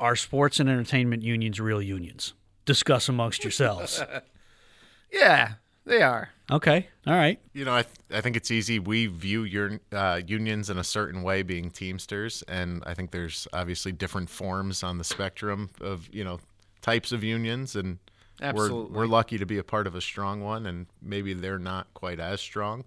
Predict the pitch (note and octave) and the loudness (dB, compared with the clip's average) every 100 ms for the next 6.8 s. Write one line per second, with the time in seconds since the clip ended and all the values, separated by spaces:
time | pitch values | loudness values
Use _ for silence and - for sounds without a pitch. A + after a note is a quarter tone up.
0 | _ A#2+ - - _ _ - - - - | _ -4 -4 -6 _ _ -20 -20 -20 -16
1 | - C#3 C3 - - C3+ D#3+ _ B2+ E3 | 2 4 4 4 6 8 6 _ 4 6
2 | F#3+ F#3 - D3+ C#3 B2 A#2 - - - | 6 4 6 6 8 6 2 -4 -18 -16
3 | - C3+ - D3+ D3 D3+ - - D3+ D#3 | -8 2 6 8 8 6 4 4 8 8
4 | - D3+ - A#2+ A2+ G#2 G2+ G2+ F#2 - | 8 0 4 4 4 2 0 0 0 0
5 | - - B2+ A2 - A2 G#2+ A2+ B2 A#2+ | -2 -2 -4 -4 -6 -4 -4 -2 2 4
6 | B2 C3 C#3 C#3+ B2 B2 A#2 | 6 6 4 4 2 4 2